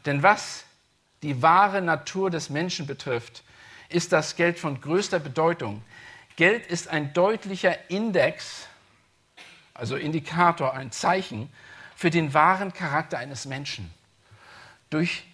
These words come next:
die ganze Bibel hindurch gibt es eine enge Korrelation oder Verbindung zwischen Entwicklung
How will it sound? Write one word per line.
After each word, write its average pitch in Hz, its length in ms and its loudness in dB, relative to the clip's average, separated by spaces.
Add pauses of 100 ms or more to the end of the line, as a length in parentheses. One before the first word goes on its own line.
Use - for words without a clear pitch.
die 147 140 -8
ganze 226 400 0
Bibel 190 300 -2
hindurch 147 440 -2
gibt 147 260 -12
es 139 300 -6 (440)
eine 139 300 -4 (120)
enge 226 380 -4
Korrelation 170 880 0
oder 131 160 0
Verbindung 147 680 -2
zwischen - 420 -8
Entwicklung 208 720 -6